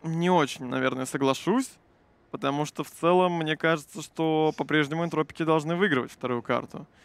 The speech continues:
Э, их пик, они точно готовились против команды Virtus.pro. Есть, э, есть, опять же, выборка,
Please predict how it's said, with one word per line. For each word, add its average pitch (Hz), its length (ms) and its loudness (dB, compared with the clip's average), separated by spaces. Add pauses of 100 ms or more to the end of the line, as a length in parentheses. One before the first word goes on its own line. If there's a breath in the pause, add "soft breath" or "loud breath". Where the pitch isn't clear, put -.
(260 loud breath)
Э, 127 360 0
их 170 160 -4
пик, 175 280 -2 (420)
они 127 320 -4
точно 160 340 -4
готовились 143 460 0
против - 260 -6
команды 147 420 -2
Virtus.pro. 147 560 -2
Есть, 135 380 -2
э, 131 500 -2 (800)
есть, 135 300 -4
опять 135 240 0
же, 127 100 -6
выборка, 131 460 -2